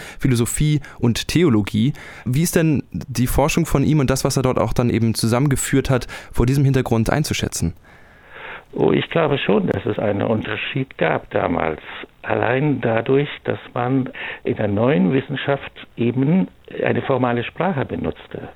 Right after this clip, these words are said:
Speaker 2: Gut, äh, das hat man damals nicht so deutlich ausgesprochen in dieser Form.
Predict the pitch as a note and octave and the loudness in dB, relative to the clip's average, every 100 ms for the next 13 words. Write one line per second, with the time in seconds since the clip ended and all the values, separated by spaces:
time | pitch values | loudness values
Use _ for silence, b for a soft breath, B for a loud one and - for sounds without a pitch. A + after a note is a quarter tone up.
0 | _ A#2 - - G#2 A#2+ - - G#2 F#2+ | _ -6 -4 -4 -6 -4 -4 -4 -2 0
1 | G#2 G2 - A2 G2+ - G#2+ G#2+ G#2 - | 0 0 -2 -4 -6 0 2 2 2 0
2 | A2 G#2+ - B2 - - - - - A#2+ | 0 -2 0 0 0 -8 -8 -4 -4 -4
3 | A2+ G#2 A#2 G#2+ - D#2+ A1+ | -6 -2 0 -2 0 0 0